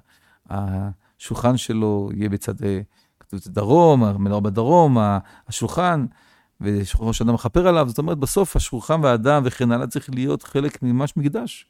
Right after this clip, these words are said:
"ועשו מקדש שכנתי בתוכם." הקשר בין איש ואשתו זה ממש כמו קרובים. האהבה יוצרת, אה, שכינה ששורה בתוך הבית.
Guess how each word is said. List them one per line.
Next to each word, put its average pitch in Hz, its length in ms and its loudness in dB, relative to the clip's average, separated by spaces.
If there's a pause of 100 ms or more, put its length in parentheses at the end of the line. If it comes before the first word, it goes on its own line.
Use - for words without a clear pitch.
(580)
"ועשו 139 920 -2
מקדש 123 280 2
שכנתי 143 220 -2
בתוכם." 160 420 -2 (400)
הקשר 165 300 0
בין 139 160 2
איש 139 100 0
ואשתו 120 360 -2
זה 131 80 -4
ממש 139 160 -4
כמו 165 180 -8
קרובים. 156 520 0 (760)
האהבה 110 380 4
יוצרת, 165 580 2
אה, 123 440 0
שכינה 147 340 -4
ששורה 147 280 -4
בתוך 147 220 -6
הבית. 156 420 -2